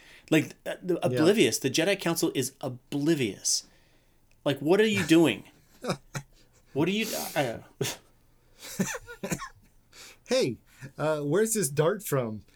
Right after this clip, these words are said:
Speaker 2: Oh, <laughs> we better go check this out."
Speaker 1: Right.
Speaker 2: Anyway, anyway. All right, what's your next dislike?
Speaker 1: Uh, illogical tactics and behavior by the characters.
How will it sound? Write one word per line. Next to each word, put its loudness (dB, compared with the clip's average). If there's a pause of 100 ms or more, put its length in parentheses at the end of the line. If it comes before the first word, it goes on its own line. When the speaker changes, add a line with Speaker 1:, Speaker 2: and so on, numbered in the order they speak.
(140)
Speaker 2:
Oh, 0
<laughs> -2
we 2
better -2
go -2
check -2
this 0
out." -2
Speaker 1:
Right. 2 (180)
Speaker 2:
Anyway, 0 (360)
anyway. -2 (260)
All 4
right, -2
what's 0
your 2
next -2
dislike? -4 (240)
Speaker 1:
Uh, 2 (100)
illogical 4
tactics -2
and -4
behavior -2
by -6
the -10
characters. -8